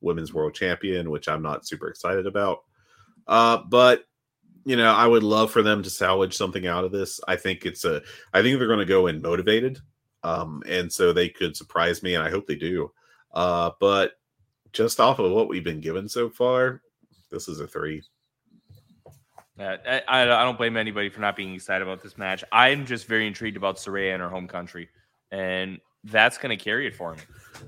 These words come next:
Speaker 1: Yeah. Um, next up, we have the tag coffin match, uh, which I honestly just hope is just a Yokozuna-sized coffin,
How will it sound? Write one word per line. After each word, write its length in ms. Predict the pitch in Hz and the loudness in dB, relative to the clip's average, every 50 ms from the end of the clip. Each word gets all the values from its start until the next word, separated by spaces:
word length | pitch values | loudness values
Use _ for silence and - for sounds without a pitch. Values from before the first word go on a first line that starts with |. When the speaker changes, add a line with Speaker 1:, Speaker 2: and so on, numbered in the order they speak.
| - - | -18 -12
Speaker 1:
Yeah. 340 | - 80 78 78 78 80 78 - - _ _ _ _ - - - - - - - _ - | -8 -6 -4 -4 -4 -6 -8 -10 -14 _ _ _ _ -20 -20 -20 -20 -20 -20 -20 _ 0
Um, 680 | - 107 113 113 113 113 113 110 107 107 104 98 95 - _ _ _ _ _ _ _ _ _ _ _ _ _ _ - - _ - | 4 6 8 10 10 10 10 8 6 4 2 -6 -6 -10 _ _ _ _ _ _ _ _ _ _ _ _ _ _ -20 -14 _ 6
next 400 | 131 170 185 180 - - - - _ - | 8 8 8 8 4 -4 -6 -6 _ 6
up, 340 | 151 170 180 131 - - | 8 10 10 10 8 4
we 140 | - 127 127 | 2 2 4
have 320 | - 147 147 160 156 135 110 | 6 8 8 6 6 6 6
the 180 | 110 104 101 | 4 4 4
tag 480 | 101 - - - 135 143 165 165 143 127 | 2 -2 -2 2 4 6 6 6 2 0
coffin 500 | - - - 135 151 - - 117 92 87 | -8 -2 2 2 2 2 2 -2 0 0
match, 520 | 87 85 82 80 73 - - - - - - - | 0 0 0 -2 -4 -4 -4 -4 -4 -4 -2 0
uh, 220 | 90 92 90 92 | 2 2 2 2
which 200 | 92 98 95 - | 2 0 2 4
I 180 | 110 104 107 104 | 6 6 8 8
honestly 480 | 82 82 104 107 110 104 - 107 98 | 6 6 6 4 4 2 0 0 0
just 220 | 92 98 98 - - | 2 2 -2 -2 0
hope 300 | - 98 92 90 - 85 | -2 -2 -2 -2 -2 -4
is 120 | 85 82 | -4 -4
just 320 | - - 85 - - - - | -2 -4 -4 -4 -4 -4 -2
a 40 | |
Yokozuna-sized 1160 | 82 87 85 82 78 85 85 - 90 85 76 82 82 80 80 78 - - 78 78 76 78 - - | -2 0 0 0 0 -2 -2 0 -2 -4 -4 -4 -6 -6 -6 -6 -6 -6 -4 -4 -4 -6 -6 -6
coffin, 520 | - 85 85 82 - - 80 80 80 73 | -4 -4 -4 -4 -4 -4 -6 -6 -8 -10